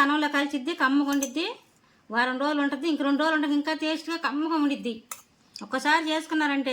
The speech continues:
ఇక ఎప్పుడు మాకు ఇదే కావాలంటారు వీళ్ళు. పసిబిడ్డలు కూడా ఇష్టంగా తింటారు. ఎన్నో రకాల ఫ్రైలు ఉండి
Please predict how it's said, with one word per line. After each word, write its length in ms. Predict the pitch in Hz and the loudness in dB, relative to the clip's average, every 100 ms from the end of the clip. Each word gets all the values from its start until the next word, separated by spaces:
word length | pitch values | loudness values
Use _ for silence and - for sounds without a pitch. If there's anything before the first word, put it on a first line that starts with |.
| 254 | -2
ఇక 60 | 247 262 | -2 -4
ఎప్పుడు 260 | - 339 302 | -4 -2 0
మాకు 140 | 277 269 | 0 0
ఇదే 120 | 294 277 | -2 0
కావాలంటారు 480 | 262 254 240 233 214 | 2 2 0 -2 -6
వీళ్ళు. 200 | 208 185 180 _ _ _ _ _ _ _ _ 330 - - - _ _ - - - | -6 -8 -12 _ _ _ _ _ _ _ _ -20 -20 -20 -20 _ _ -20 -14 -4
పసిబిడ్డలు 420 | 269 277 330 285 | -2 0 0 2
కూడా 120 | 294 285 | 2 0
ఇష్టంగా 320 | 285 320 320 294 | -2 0 0 0
తింటారు. 340 | 262 254 196 - - - _ _ _ - - _ _ _ _ _ _ _ _ - - _ - - - | 0 -2 -4 -10 -20 -20 _ _ _ -20 -20 _ _ _ _ _ _ _ _ -20 -20 _ -20 -12 -4
ఎన్నో 160 | 254 320 311 | 0 2 2
రకాల 200 | 294 302 | 0 -2
ఫ్రైలు 240 | 277 285 294 | -2 0 2
ఉండి 120 | 294 | 2